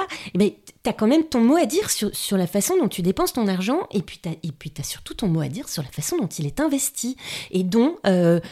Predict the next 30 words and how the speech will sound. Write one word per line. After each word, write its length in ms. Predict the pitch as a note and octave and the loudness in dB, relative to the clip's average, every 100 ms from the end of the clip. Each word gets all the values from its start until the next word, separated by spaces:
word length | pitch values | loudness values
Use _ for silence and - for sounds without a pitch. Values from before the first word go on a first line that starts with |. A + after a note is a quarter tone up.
| - - | -16 -4
euh, 400 | F3 E3 E3 E3 D#3+ _ | 0 2 4 2 -2 _
tu 240 | - A#3 | -2 2
le 420 | G#3+ G3 F3+ E3+ E3 - - - | 4 4 4 2 -2 -8 -20 -12
stockes, 500 | - A#3 - - - | 0 0 0 -6 -4
en 100 | E3+ | -2
quelque 280 | F#3 F3 E3+ | -2 -2 -2
part, 240 | D#3+ G#3+ - | -2 0 4
en 260 | E3+ D#3+ | 4 4
quelque 240 | D#3+ E3 E3 | 2 -2 0
sorte, 340 | A#3 C#4 - - | 0 0 -4 -2
euh, 380 | F3+ E3 D#3+ D#3 D#3 - - | 0 2 2 0 -4 -16 -6
euh, 320 | F#3+ E3 D#3+ D#3 | 0 2 2 -2
pour, 280 | - A#3+ F3+ | -4 -2 0
euh, 180 | D#3+ D#3+ | 0 0
le 180 | E3+ E3+ | 0 -2
transformer 680 | - F#3 - E3 F3 A#3 D#4 | -2 -4 -4 -2 2 2 2
en 140 | G#3 A3+ | -2 -4
ce 80 | |
qu'on 160 | - E3 | -2 -2
appelle, 360 | C#3+ G#3+ B3 - | 0 0 0 0
euh, 160 | D#3+ D#3+ | -2 -2
encore 280 | D#3+ - F#3+ | -4 -2 0
aujourd'hui 400 | E3 E3 E3 F3+ - - - | 2 0 -2 -6 -8 -14 -4
un 80 | F#3 | -2
patrimoine, 640 | E3 E3 E3+ F3 B3+ C#4 - - - | -2 -2 2 4 4 2 -2 -12 -4
parce 240 | E3+ - | -4 -2
que, 280 | - A3+ - _ _ | 2 2 0 _ _
encore 240 | G3+ G3 | -2 0
une 100 | F#3 | 0
fois, 360 | E3 A3 C4 | 0 2 2